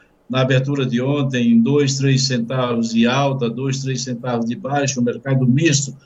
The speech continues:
Realmente abriu misto, mas logo em seguida começou, pegou no breu, foi embora, subiu sete, oito, dez centavos, aí a pouco tava vinte, e aí você viu o que aconteceu hoje durante o dia. Depois, no final do,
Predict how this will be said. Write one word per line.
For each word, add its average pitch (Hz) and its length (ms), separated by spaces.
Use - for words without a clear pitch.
Realmente 202 560
abriu 180 360
misto, 196 500
mas 127 240
logo 165 240
em 160 60
seguida 180 520
começou, 165 720
pegou 147 460
no 185 120
breu, 190 380
foi 175 300
embora, 175 500
subiu 151 600
sete, 185 400
oito, 175 240
dez 160 240
centavos, 170 580
aí 160 120
a 147 100
pouco 160 240
tava 139 320
vinte, 190 580
e 147 160
aí 151 280
você 175 360
viu 156 220
o 180 40
que 185 80
aconteceu 156 640
hoje 156 200
durante 165 340
o 190 100
dia. 147 260
Depois, 127 400
no 170 140
final 160 420
do, 147 300